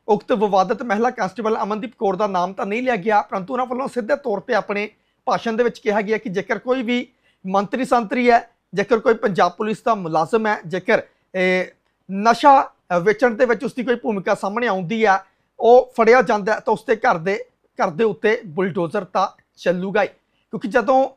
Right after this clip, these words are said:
ਮਹਿਲਾ ਕਾਂਸਟੇਬਲ ਅਮਨਦੀਪ ਕੌਰ ਇਹ ਹੈਰੋਇਨ ਸਮੇਤ ਕਾਬੂ ਆਉਂਦੀ ਹੈ ਤਾਂ ਉਸ ਵਕਤ ਇਕੱਲੀ ਅਮਨਦੀਪ ਕੌਰ ਨੂੰ ਹੀ, ਕੌਰ ਦੀ ਵਰਦੀ ਤੇ ਹੀ ਨਹੀਂ ਬਲਕਿ ਸਮੁੱਚੀ ਪੰਜਾਬ ਪੁਲਿਸ ਦੀ ਵਰਦੀ ਤੇ ਉਸ ਵੱਲੋਂ ਇਹ ਦਾਗ ਲਗਾਇਆ ਗਿਆ। ਕਿਉਂਕਿ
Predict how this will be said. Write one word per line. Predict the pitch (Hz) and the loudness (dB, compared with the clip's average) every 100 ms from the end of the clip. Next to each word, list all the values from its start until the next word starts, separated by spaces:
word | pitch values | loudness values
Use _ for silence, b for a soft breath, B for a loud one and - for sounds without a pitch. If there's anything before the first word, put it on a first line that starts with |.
| - | -8
ਮਹਿਲਾ | 185 208 247 | 0 0 0
ਕਾਂਸਟੇਬਲ | 254 247 214 254 226 240 | -2 -4 -6 -4 -2 -2
ਅਮਨਦੀਪ | 208 220 202 - | -4 -4 -8 -8
ਕੌਰ | - 196 208 | 0 2 4
ਇਹ | 214 - _ _ _ _ 208 196 | 2 -2 _ _ _ _ -4 2
ਹੈਰੋਇਨ | 196 240 254 | 2 2 0
ਸਮੇਤ | 233 233 - | -2 -2 -2
ਕਾਬੂ | 240 175 226 | -2 -2 0
ਆਉਂਦੀ | 220 202 233 | -2 -2 -2
ਹੈ | 226 | -2
ਤਾਂ | 269 | -2
ਉਸ | 208 - | -4 -2
ਵਕਤ | 220 - 226 202 - _ _ | -4 -2 -2 -2 -4 _ _
ਇਕੱਲੀ | 175 202 226 240 240 - _ _ _ _ _ _ _ | -4 -2 2 0 0 -10 _ _ _ _ _ _ _
ਅਮਨਦੀਪ | 202 240 247 254 233 | -2 0 -2 -4 -2
ਕੌਰ | 247 214 | 0 0
ਨੂੰ | 214 240 | 0 -4
ਹੀ, | |
ਕੌਰ | 240 - 214 196 | -4 -2 0 0
ਦੀ | 190 | -4
ਵਰਦੀ | 185 170 151 220 | 0 0 0 -2
ਤੇ | 220 | 0
ਹੀ | 220 | 0
ਨਹੀਂ | 214 220 | -2 -2
ਬਲਕਿ | 190 - 214 | -4 -2 -8
ਸਮੁੱਚੀ | 202 196 202 - 254 | -6 -6 -6 -6 -4
ਪੰਜਾਬ | 247 196 - 175 175 | -4 -4 0 0 0
ਪੁਲਿਸ | 220 196 202 - | -6 -6 -8 -8
ਦੀ | 202 - _ _ _ | -8 -8 _ _ _
ਵਰਦੀ | 156 185 208 202 247 | -2 2 2 0 -2
ਤੇ | 247 | 0
ਉਸ | 220 202 | -2 -4
ਵੱਲੋਂ | 214 220 226 | -2 -2 -2
ਇਹ | 190 | -2
ਦਾਗ | 147 147 151 | -2 -4 -8
ਲਗਾਇਆ | 147 151 151 | -4 -2 -2
ਗਿਆ। | 208 254 | -2 -2
ਕਿਉਂਕਿ | - _ _ 196 180 247 247 | -4 _ _ -8 -2 -2 -2